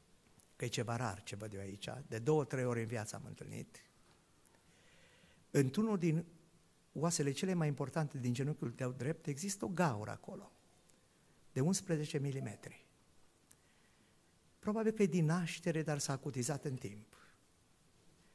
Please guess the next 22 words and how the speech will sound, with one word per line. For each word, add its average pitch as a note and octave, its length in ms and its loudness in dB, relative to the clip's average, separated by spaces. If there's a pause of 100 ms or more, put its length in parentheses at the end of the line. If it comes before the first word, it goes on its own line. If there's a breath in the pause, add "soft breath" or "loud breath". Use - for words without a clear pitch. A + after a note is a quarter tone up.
Eu C#3+ 340 4
nu A3+ 100 4
fac A2 220 -4
astfel G#2 320 -8
de G#2 80 -8
operații, B2+ 680 -6 (1000 soft breath)
dar C#3+ 120 4
există F#3 260 2
la F#3 100 4
Timișoara D#3+ 440 2
un D3 80 2
profesor C#3+ 480 0
universitar B2 640 0
foarte C#3 640 4
bun C3+ 440 2 (1000 loud breath)
care F#3+ 200 6
abordează F#3+ 500 8
și F3+ 140 2
cazuri C#3+ 360 0
de C#3 80 -4
felul A2+ 320 -2
acesta.” - 440 -6